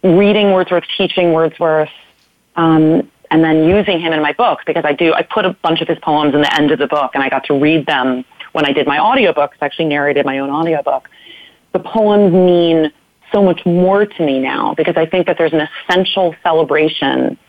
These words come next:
in his poetry of individuality, um, looking at each person, not projecting onto that person, not imposing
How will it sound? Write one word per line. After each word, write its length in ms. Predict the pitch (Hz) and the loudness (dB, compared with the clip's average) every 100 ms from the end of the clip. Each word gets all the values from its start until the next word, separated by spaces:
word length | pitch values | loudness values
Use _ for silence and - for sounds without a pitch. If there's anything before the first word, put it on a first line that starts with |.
| - | -2
in 120 | 165 | 2
his 80 | 156 | 2
poetry 680 | 160 160 151 147 143 135 - - - _ - | 0 -2 -2 0 -2 0 -4 -10 -20 _ -2
of 380 | 170 151 151 135 - _ _ _ _ _ _ _ _ _ - | 2 2 2 -2 -14 _ _ _ _ _ _ _ _ _ 0
individuality, 960 | 202 196 165 160 147 143 139 - - _ _ - | 2 4 2 0 0 0 0 -2 -6 _ _ -2
um, 440 | 151 143 143 - - - - | 0 2 0 -2 -6 -6 -4
looking 680 | - 180 170 214 240 214 | 0 2 4 2 0 0
at 100 | 180 - | 0 0
each 280 | 220 254 - | -2 -2 -6
person, 680 | - 165 - 160 156 156 156 _ _ _ | -4 -4 -2 -2 -2 -4 -8 _ _ _
not 340 | 170 170 180 | 0 0 -2
projecting 540 | - 208 190 180 185 175 | -2 0 0 0 0 0
onto 200 | 165 156 | 0 -2
that 180 | - - | -6 -4
person, 640 | 147 135 147 143 143 139 - _ | -4 -2 0 2 2 -2 -8 _
not 340 | 160 160 165 - | 0 2 0 -2
imposing 800 | 170 - 165 156 156 151 151 | -4 0 2 2 0 0 -2